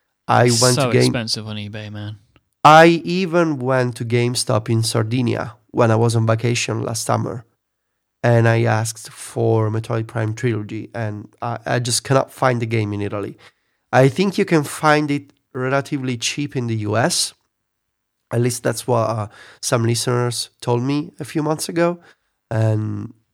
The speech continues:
Speaker 1: but yeah, if you can find it, play Prime Trilogy, uh, because you need to play the first game.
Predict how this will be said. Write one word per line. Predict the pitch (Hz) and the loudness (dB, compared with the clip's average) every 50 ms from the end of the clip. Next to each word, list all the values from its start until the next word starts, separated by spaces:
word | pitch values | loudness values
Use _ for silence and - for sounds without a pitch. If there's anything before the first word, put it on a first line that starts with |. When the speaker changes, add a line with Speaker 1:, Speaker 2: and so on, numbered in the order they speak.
| _ _ _ _ | _ _ _ _
Speaker 1:
but | - 131 127 | 0 2 2
yeah, | 131 117 - - | 2 2 2 0
if | 143 151 151 - - | -2 -4 -2 -2 -4
you | 151 | -2
can | - 160 165 170 | 0 0 0 0
find | 165 - - 139 131 123 117 | -2 -2 0 0 0 0 0
it, | 113 113 113 - _ _ | -2 -4 -4 -8 _ _
play | - - 123 120 120 117 117 117 113 113 113 113 113 - _ _ _ _ _ | -8 -4 -2 0 0 0 0 0 -2 -2 -4 -6 -8 -14 _ _ _ _ _
Prime | - 117 110 107 107 | -2 -2 0 -2 -4
Trilogy, | - 127 120 104 - 98 - - - - - _ _ _ _ _ _ _ _ _ _ _ - | -6 -8 -8 -8 -8 -10 -12 -14 -18 -18 -20 _ _ _ _ _ _ _ _ _ _ _ -6
uh, | 120 113 151 | -4 -4 -4
because | 131 113 113 117 123 113 | -4 -2 -2 0 0 0
you | 120 123 | 0 0
need | 131 139 143 139 139 | 0 0 0 -2 -2
to | - 117 | -6 -6
play | - 127 117 | -4 -2 -2
the | 107 110 | -2 -4
first | - - 113 - - | -8 -10 -10 -10 -10
game. | - 107 - - - | -10 -10 -12 -12 -16